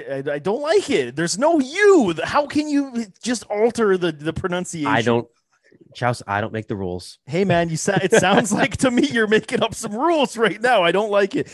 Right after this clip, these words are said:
Speaker 1: Have you seen his brother's first name? How the hell do you pronounce his brother's first name? I cannot do
Speaker 2: I,
Speaker 1: it for the life
Speaker 2: nope.
Speaker 1: of me.
Speaker 2: Can't do it. Oh, and also, your last name is also not pronounced properly. It is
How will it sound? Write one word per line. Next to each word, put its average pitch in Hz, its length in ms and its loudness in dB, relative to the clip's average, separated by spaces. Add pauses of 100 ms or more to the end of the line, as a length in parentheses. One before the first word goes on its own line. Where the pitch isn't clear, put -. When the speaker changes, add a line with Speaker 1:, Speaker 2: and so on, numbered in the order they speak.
(160)
Speaker 1:
Have 208 160 2
you 247 100 2
seen 262 240 -2
his 240 160 0
brother's 190 400 2
first 170 320 -4
name? 226 160 -8
How 254 160 -8
the 196 120 -2
hell 160 180 0
do 160 60 -6
you 156 60 -4
pronounce 147 360 -4
his 139 100 -6
brother's 123 340 -4
first 113 280 -10
name? 90 120 -16 (320)
I 135 140 -4
cannot 147 500 -4
do - 100 2
Speaker 2:
I, - 80 2
Speaker 1:
it 156 60 -6
for 156 140 -6
the 139 80 -2
life 117 220 -6
Speaker 2:
nope. 101 160 -10
Speaker 1:
of - 0 -
me. - 100 -20 (560)
Speaker 2:
Can't 98 180 -4
do 95 140 -2
it. - 140 -4 (720)
Oh, 147 180 4
and 131 80 2
also, 135 220 0
your 131 280 0
last 123 280 0
name 110 120 -4
is 98 100 -12
also 104 400 -8
not 92 260 -8 (100)
pronounced 92 420 -8
properly. 95 480 -6
It 101 140 -8
is 90 240 -10